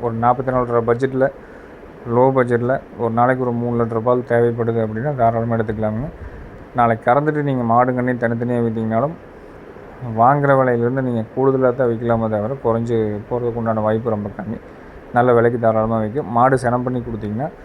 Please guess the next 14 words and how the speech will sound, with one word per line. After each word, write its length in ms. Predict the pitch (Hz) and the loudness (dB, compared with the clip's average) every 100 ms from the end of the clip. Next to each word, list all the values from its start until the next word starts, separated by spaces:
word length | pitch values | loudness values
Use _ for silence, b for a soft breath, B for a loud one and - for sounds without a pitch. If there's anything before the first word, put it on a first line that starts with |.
| B B B - - | B B B -8 2
நாமளே 300 | 120 131 135 | 4 4 4
வாங்கிக்க-, 560 | 120 123 131 123 123 - 123 | 4 2 2 -4 -10 -4 2
வாங்கிக்கிறதுக்கு 520 | 127 131 135 127 120 | 2 2 0 0 0
உண்டான 260 | 117 117 | 0 0
உத்தரவாதம் 420 | 113 110 107 113 131 | 0 -2 -2 -2 -2
நம்ம 180 | 110 | -6
தெளிவா 280 | 104 107 107 | -4 -2 -2
கொடுக்குறோமுங்க. 560 | 107 104 104 104 101 110 - - | -2 -6 -6 -6 -6 -8 -10 -2
மாட்டோட 380 | 123 123 131 120 | 2 4 2 2
விற்பனை 320 | 117 113 127 | 0 0 0
விலை 180 | 120 120 | 2 2
நாற்பத்தி 420 | 117 117 120 120 | 2 2 0 -2
நாலாயிரம் 540 | 110 107 113 113 110 107 | -2 2 4 4 2 -4
ரூபாய்ங்க. 380 | 104 104 104 | -4 -4 -6